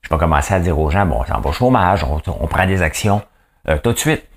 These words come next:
Eux autres, ils ont laissé perdurer la situation, puis à un moment donné, ils ont dit, « OK, parfait, maintenant, on va monter les taux d'intérêt parce que notre, euh, c'est, notre cible, c'est deux pour cent. » Donc, ils se sont fait contrôler, faut, faut, c'est évident, là, OK ?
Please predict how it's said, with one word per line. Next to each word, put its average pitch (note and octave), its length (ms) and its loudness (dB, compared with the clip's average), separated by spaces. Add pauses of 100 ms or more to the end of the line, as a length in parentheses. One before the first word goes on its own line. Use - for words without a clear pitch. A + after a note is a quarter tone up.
(280)
Eux F#2+ 100 2
autres, C#3+ 140 2
ils A#2+ 40 2
ont G2 60 4
laissé F#2+ 320 2
perdurer A2 420 2
la G2 100 4
situation, F2 460 0
puis - 80 -2
à - 20 4
un F#2 40 2
moment F#2 120 4
donné, G#2+ 180 2
ils G#2 60 2
ont E2+ 120 2
dit, « E2+ 160 0
OK, F#2+ 260 0
parfait, - 340 -2
maintenant, G2+ 360 2 (540)
on G2+ 100 4
va G2 140 4
monter G2+ 300 4
les G2 60 2
taux F#2 120 0
d'intérêt F2 400 2
parce - 200 -2
que - 80 -2
notre, F2 380 0
euh, C#2+ 320 0 (200)
c'est, B1+ 320 -6
notre F2+ 220 -2
cible, A2+ 280 0
c'est F2 180 -2
deux E2 160 0
pour C#2+ 180 -4
cent. » D2 160 0 (360)
Donc, F#2 180 2
ils - 40 -6
se A2 100 2
sont C3+ 160 2
fait - 220 -2
contrôler, E2 640 0
faut, C2+ 200 -4 (220)
faut, - 200 -10
c'est - 140 -12
évident, F2 500 0
là, C2 160 -4 (160)
OK ? G#2 240 -4